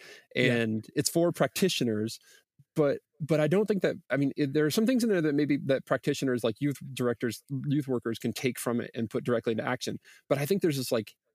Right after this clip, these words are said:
Speaker 2: this other hidden thing that's going on here, which is that, like, a lot of youth workers are gonna go into their, like, head pastor's office and just drop it on their desk and be like, "Now let me do the thing that I know that I need to do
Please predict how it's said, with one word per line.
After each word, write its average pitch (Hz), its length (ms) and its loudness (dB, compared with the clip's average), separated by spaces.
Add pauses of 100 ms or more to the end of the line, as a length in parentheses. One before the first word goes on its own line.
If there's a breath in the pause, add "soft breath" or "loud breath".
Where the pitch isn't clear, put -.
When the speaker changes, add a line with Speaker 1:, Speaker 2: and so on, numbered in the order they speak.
Speaker 2:
this 135 240 0
other 170 240 4
hidden 147 420 2
thing 143 260 2
that's 160 160 0
going 165 260 0
on 165 120 0
here, 175 180 2
which 156 160 0
is 123 120 0
that, 120 240 0
like, 120 160 -2
a 131 80 0
lot 143 200 4
of 151 80 0
youth 143 200 2
workers 139 280 0
are 139 40 2
gonna 123 280 0
go 151 160 4
into 143 120 2
their, 127 260 2 (100)
like, 123 180 -2
head 143 240 0
pastor's 127 380 0
office 123 320 0
and 117 80 -2
just 113 160 -2
drop 117 320 0
it 135 80 2
on 123 100 2
their 113 100 0
desk 117 360 0
and 110 80 -2
be 117 60 0
like, 107 180 0
"Now 110 100 0
let 147 180 2
me 208 120 2
do 190 120 4
the 175 120 4
thing 170 280 2 (120)
that 139 120 4
I 135 80 6
know 160 240 6
that 147 140 4
I 139 80 6
need 139 220 2
to 135 40 2
do 117 360 2